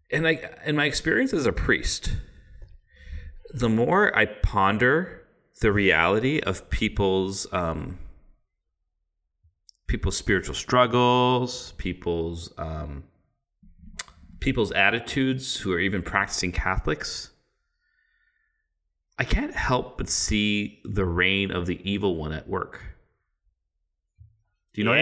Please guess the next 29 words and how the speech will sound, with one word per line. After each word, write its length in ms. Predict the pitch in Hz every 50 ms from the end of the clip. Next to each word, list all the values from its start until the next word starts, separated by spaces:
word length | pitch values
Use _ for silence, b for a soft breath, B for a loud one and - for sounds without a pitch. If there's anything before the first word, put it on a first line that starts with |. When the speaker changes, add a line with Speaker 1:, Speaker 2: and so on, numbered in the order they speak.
| 151
Speaker 1:
what 60 | 165 -
I 40 |
mean? 80 | 180 190
Do 360 | - - - - _ _ -
you 40 | 120
know 40 | 135
what 20 | 151
I 140 | 135 123
mean? 100 | 170 196
Yeah, 220 | 131 110 107 101 95
like, 220 | 101 101 98 - B B B B B -
like, 380 | 143 139 143 - - - - - -
even 240 | 151 180 220 294
in 160 | 269 202 190 185
the 100 | 165 135
way 200 | 127 131 131 135
sometimes 600 | 127 - 139 139 131 - 135 139 135 113 - -
people's 420 | - 131 127 - - - 110 101
physical, 960 | 104 - - - 117 110 104 113 117 - - 107 101 95 95 92 90 - - - _ _ _ _ _ _ _ _ _ _ _ _ _ _ _ - -
um, 500 | 98 95 90 87 87 82 82 82 80 78 -
manifestation 1080 | 92 107 107 98 101 104 98 - 92 92 - - - 90 90 - - - 80 76 80 82 - _ _ _ _ _
is. 460 | - 78 71 - - - - - - - b b b b b b b b b b b b b b b _ _ _ _ _ _ _ - -
It, 160 | - - - - - - - _ _ _ _ -
sometimes, 420 | 143 170 180 247 240 240 208 165
like, 220 | 143 - - -
there 100 | - 120 120
is 120 | 127 120
a 40 | 123
dem-, 380 | 107 120 110 101 104 101 -